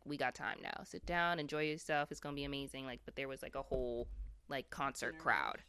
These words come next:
Speaker 1: Yeah.
Speaker 2: Oh, okay.
Speaker 1: No, it was, like, there's, like, concerts going on at two different venues near him. Um, so there was a ton of people who were, I guess, there. Anyway, the part that was amazing was, um,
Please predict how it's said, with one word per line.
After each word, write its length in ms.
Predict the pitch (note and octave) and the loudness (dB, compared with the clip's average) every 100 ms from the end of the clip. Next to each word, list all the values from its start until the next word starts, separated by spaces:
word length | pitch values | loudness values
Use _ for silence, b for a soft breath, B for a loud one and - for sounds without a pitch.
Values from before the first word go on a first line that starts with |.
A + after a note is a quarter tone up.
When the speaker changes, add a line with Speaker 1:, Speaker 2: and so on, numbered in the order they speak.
| - | -4
Speaker 1:
Yeah. 240 | C#3 - | 2 2
Speaker 2:
Oh, 120 | - - | 2 -4
okay. 80 | D3+ | 0
Speaker 1:
No, 200 | D3 B2+ | 2 2
it 40 | |
was, 100 | C3 | 0
like, 160 | C#3 C3+ - | -2 -4 -4
there's, 200 | C#3+ C#3 | -4 -2
like, 120 | C3+ | -4
concerts 540 | - D3 - B2+ - - - | 0 -2 -2 -8 -8 -12 -6
going 220 | C3 A#2+ | -4 -4
on 240 | G1+ - - | -6 -6 -6
at 120 | C#3 | -4
two 120 | - D3 | -2 -2
different 260 | C3+ C3+ | -2 -2
venues 380 | B2+ A2+ E2 - | -2 -4 -6 -10
near 160 | C#3 - | -10 -12
him. 220 | D#3+ - - b b b b _ | -12 -14 -18 b b b b _
Um, 220 | D3+ D3 D3 | 6 6 4
so 100 | E3 | 2
there 60 | |
was 100 | D#3+ | 2
a 60 | D3 | 0
ton 260 | - E3+ | -2 -2
of 80 | C#3+ | -2
people 400 | C#3 A#2 A#2+ - - | -2 -4 -4 -4 -4
who 80 | |
were, 180 | C#3 C3 | 0 0
I 100 | C#3 - - | 0 0 -2
guess, 180 | A#2 - | 0 0
there. 240 | A#2+ - B B B | 0 0 B B B
Anyway, 420 | C#4 G#3 E3+ E3+ - | 10 12 12 8 4
the 80 | F3+ | 4
part 320 | - B3 A#3 | 8 8 10
that 220 | G3+ E3+ F#3 | 10 8 6
was 160 | E3 | 0
amazing 640 | E3+ F3 G3+ F#3+ C3 B2 C#3 | 0 0 0 0 -2 -4 2
was, 560 | D#3 D3+ D3+ D3 D3 - | 8 10 12 10 8 6
um, 440 | D3 C#3+ C#3+ C#3+ | 6 8 6 2